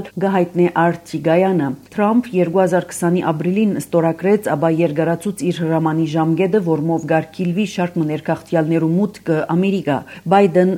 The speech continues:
ըսավ, այն առաջ չի տան իր Ամերիկայի շահերը, ընդհակառակը կվնասե Միացյալ Նահանգները, օրինակ, կխանգարե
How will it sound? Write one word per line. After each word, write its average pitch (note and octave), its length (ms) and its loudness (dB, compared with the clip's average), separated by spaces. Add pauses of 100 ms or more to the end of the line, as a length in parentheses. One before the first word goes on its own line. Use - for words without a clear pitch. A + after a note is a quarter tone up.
ըսավ, F#3 400 0
այն F3 240 4
առաջ E3 320 -2
չի G3 160 -6
տան E3+ 240 2
իր - 80 -2
Ամերիկայի D#3+ 560 0
շահերը, D#3 540 0
ընդհակառակը E3+ 720 0
կվնասե D#3+ 480 0
Միացյալ D3+ 540 -2
Նահանգները, D#3+ 500 0 (480)
օրինակ, G3 400 0
կխանգարե F3 500 2